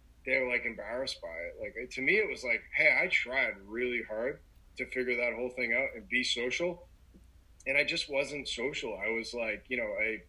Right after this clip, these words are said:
full throttle drinker. Um, it wasn't a problem for me. It was everybody around me. And then, you know, eventually it woke, I woke up and I was like, "This is, like, not the way I wanna live." I had two,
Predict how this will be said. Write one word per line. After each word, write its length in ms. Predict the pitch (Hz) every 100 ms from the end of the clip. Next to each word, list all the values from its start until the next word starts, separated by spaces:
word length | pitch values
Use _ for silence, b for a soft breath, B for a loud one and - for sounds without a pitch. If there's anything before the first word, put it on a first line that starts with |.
| - -
full 180 | 135 131 127
throttle 360 | 113 113 120 110
drinker. 460 | 110 117 165 165 b b b - -
Um, 460 | 123 117 110 104 101 -
it 80 |
wasn't 360 | 127 131 127 143
a 20 |
problem 400 | - 127 120 110 107
for 60 |
me. 220 | 113 135
It 120 | 123 107
was 220 | 117 127
everybody 460 | 127 127 123 120
around 320 | 107 107 120 143
me. 260 | 170 151 117
And 100 | 123
then, 220 | 127 123 -
you 100 | 131
know, 60 |
eventually 420 | 113 131 143 180 147
it 140 | 117
woke, 200 | 127 127 127
I 40 | 123
woke 240 | 131 131 143
up 120 | 143
and 80 | 127
I 40 |
was 140 | 117 117
like, 180 | 117 -
"This 180 | - -
is, 220 | 190 -
like, 160 | - - -
not 180 | - 85
the 40 | 85
way 120 | 90 92
I 40 | 92
wanna 160 | 92 92
live." 140 | 104 113
I 100 | 135
had 260 | 147 113
two, 200 | - 127